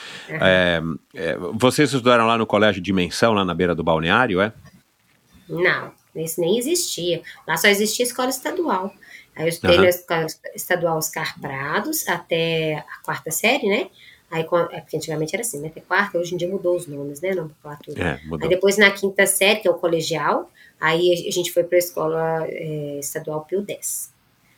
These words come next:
Speaker 2: Uhum.
Speaker 1: Aí, então, aí depois, que foi com onze anos. Aí com doze anos a gente veio pra Belo Horizonte, foi em noventa e dois, né? E aí
Speaker 2: Uhum.
Speaker 1: eu fui estudar em escola particular aqui, porque a gente foi morar no Gutierrez,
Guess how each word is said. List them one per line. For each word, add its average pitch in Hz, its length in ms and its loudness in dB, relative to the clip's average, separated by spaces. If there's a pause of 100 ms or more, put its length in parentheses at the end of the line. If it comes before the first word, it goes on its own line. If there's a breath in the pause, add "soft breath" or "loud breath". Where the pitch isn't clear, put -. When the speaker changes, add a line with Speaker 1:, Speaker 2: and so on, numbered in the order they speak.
(140)
Speaker 2:
Uhum. 87 300 -4
Speaker 1:
Aí, 147 200 -6
então, 147 420 -10
aí 175 100 -2
depois, 190 800 0
que - 120 -12
foi 175 160 0
com 175 280 4
onze 220 240 0
anos. 151 340 -6 (260 loud breath)
Aí 180 140 2
com 214 180 2
doze 214 300 4
anos 220 240 2
a 226 60 -4
gente 240 260 -6
veio 233 160 -2
pra 240 100 -6
Belo 226 220 -4
Horizonte, 226 420 -2
foi 180 120 -6
em 175 60 2
noventa 175 340 -4
e - 20 -6
dois, 170 400 -2
né? 180 180 -4 (560)
E 156 140 -2
aí 160 140 2
Speaker 2:
Uhum. 185 80 4
Speaker 1:
eu 185 80 4
fui 214 100 -2
estudar 202 200 0
em - 20 4
escola 202 260 0
particular 240 640 0
aqui, 240 300 -6
porque 170 840 -2 (100)
a 185 60 -12
gente 170 180 -8
foi 170 120 -4
morar 170 260 0
no 247 160 -2
Gutierrez, 240 760 -2